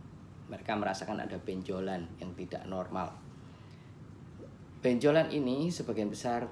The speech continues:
tidak bahaya dan tidak terus membesar.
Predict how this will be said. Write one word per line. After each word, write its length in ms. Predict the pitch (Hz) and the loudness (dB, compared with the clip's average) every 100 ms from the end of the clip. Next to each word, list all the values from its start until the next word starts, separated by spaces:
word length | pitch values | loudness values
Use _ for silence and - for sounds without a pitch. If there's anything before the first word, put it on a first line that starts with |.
| - | -4
tidak 320 | 107 107 - | -4 -4 -4
bahaya 480 | 95 98 95 90 80 - - - - - - - - - - - 113 | -4 -2 0 0 -2 -8 -14 -14 -14 -14 -14 -14 -14 -14 -14 0 4
dan 480 | 104 104 104 101 - - - - - | 6 6 4 0 -4 -12 -14 -14 -8
tidak 320 | - 113 113 - | -2 0 0 0
terus 240 | 120 107 110 | 0 0 0
membesar. 480 | 101 95 113 92 | 0 0 0 0